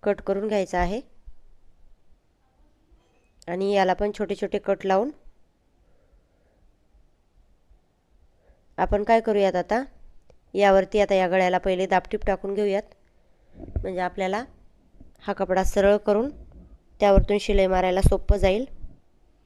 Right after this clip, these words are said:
तर अशा प्रकारे कोण कोण दाबटीप टाकून गळा जोडतो हे मला कमेंट करून सांगा.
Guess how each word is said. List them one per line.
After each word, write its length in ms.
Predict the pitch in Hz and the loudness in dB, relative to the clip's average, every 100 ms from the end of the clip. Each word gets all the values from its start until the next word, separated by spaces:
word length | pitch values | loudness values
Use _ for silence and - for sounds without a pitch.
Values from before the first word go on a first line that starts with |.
| _ _ _ _ _ _ _ _ _ _ _ _ _ _ _ _ _ _ _ _ _ _ _ - | _ _ _ _ _ _ _ _ _ _ _ _ _ _ _ _ _ _ _ _ _ _ _ -10
तर 40 | - | -4
अशा 220 | 185 - | -2 -2
प्रकारे 360 | 220 233 220 208 | -2 2 2 2
कोण 240 | 220 208 | 2 0
कोण 260 | 208 220 277 - _ | 2 0 -2 -10 _
दाबटीप 420 | - 202 - 214 - | 2 2 2 -2 2
टाकून 360 | 202 214 269 269 _ - - - | 0 0 -6 -8 _ -20 -20 -4
गळा 260 | 190 196 202 | 4 6 6
जोडतो 400 | 202 190 208 240 269 _ _ _ _ _ _ _ _ _ _ - - _ _ - | 4 0 -2 -4 -4 _ _ _ _ _ _ _ _ _ _ -20 -20 _ _ 0
हे 60 | 208 | 2
मला 180 | 208 | 4
कमेंट 320 | 208 202 196 196 | 2 2 0 0
करून 240 | 208 226 | 0 0
सांगा. 400 | 220 196 190 | 0 -2 0